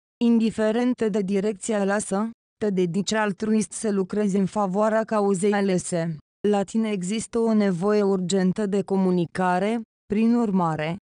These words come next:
finalizarea oricărei întreprinderi implică o prezentare magnifică a rezultatelor obținute în societate. Nu ești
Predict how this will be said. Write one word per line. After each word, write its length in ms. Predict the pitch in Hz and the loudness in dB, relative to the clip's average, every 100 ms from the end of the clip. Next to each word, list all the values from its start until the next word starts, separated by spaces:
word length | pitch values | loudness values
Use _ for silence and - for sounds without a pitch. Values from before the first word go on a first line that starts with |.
| _ - | _ -8
finalizarea 920 | 226 214 208 202 196 196 220 247 233 | 0 2 2 2 0 0 0 2 0
oricărei 580 | 196 196 - 220 220 208 | 0 0 0 0 2 2
întreprinderi 880 | 202 190 190 190 220 220 208 190 | 2 0 -2 -2 0 2 0 2
implică 440 | 190 180 196 226 220 | 2 2 0 -2 0
o 100 | 208 | 0
prezentare 720 | 208 190 165 196 180 208 214 | 0 -2 -2 -2 -2 -2 0
magnifică 680 | 208 190 185 202 202 208 202 | 2 2 2 0 0 -2 0
a 60 | |
rezultatelor 840 | 190 185 185 190 208 214 247 220 208 | 0 0 -4 -4 -4 -2 0 2 2
obținute 600 | 202 - 220 208 214 190 | 0 -4 0 2 2 0
în 80 | 214 | -2
societate. 880 | 196 208 180 196 - 170 147 151 147 - _ - | -2 -4 -2 -4 -2 -4 -2 -6 -8 -12 _ 2
Nu 180 | 233 254 | 4 4
ești 300 | 262 240 | 2 0